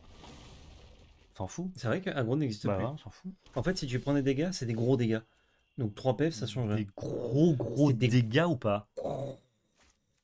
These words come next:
Speaker 1: Des énormes dégâts. Ils jouent tous ça, je, je vais chier par terre, quoi. Ah non, ça va. C'est pas, euh, c'est pas en D G. Excusez-moi, je me suis emballé.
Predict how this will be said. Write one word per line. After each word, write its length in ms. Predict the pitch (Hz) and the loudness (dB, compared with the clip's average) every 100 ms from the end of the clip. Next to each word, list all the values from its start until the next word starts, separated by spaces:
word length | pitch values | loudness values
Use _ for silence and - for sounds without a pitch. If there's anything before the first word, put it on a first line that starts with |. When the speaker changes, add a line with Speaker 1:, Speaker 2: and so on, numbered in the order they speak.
| _ | _
Speaker 1:
Des 380 | 107 107 - 135 | -2 0 2 6
énormes 920 | 123 127 156 - - - - 156 131 | 8 6 4 -2 -2 -2 2 2 4
dégâts. 400 | 107 117 110 123 | 2 0 2 2
Ils 80 | 139 | 2
jouent 140 | 113 | 0
tous 140 | 127 160 | 0 0
ça, 240 | - 147 | 4 4
je, 180 | 139 110 | 2 -2
je 120 | 92 | 0
vais 140 | 101 104 | 0 2
chier 260 | - - | 2 2
par 180 | 156 - | -2 -4
terre, 240 | 117 113 | -4 -4
quoi. 220 | - 92 - | -4 -10 -8
Ah 60 | 110 | -6
non, 100 | 101 | -4
ça 160 | - 98 | -2 -4
va. 160 | 92 - _ | -4 -8 _
C'est 100 | 117 | -16
pas, 240 | - 104 95 | -6 -4 -4
euh, 220 | 90 95 - _ _ _ _ - - - - | -6 -12 -18 _ _ _ _ -20 -20 -20 -6
c'est 80 | |
pas 100 | 123 117 | 2 4
en 60 | |
D 100 | 113 | 4
G. 100 | 107 | 4
Excusez-moi, 500 | 117 - 151 170 196 | 2 4 8 10 8
je 460 | 202 151 131 123 120 | 8 6 6 6 6
me 100 | 120 | 4
suis 140 | 123 | 2
emballé. 280 | 139 120 95 | 2 2 0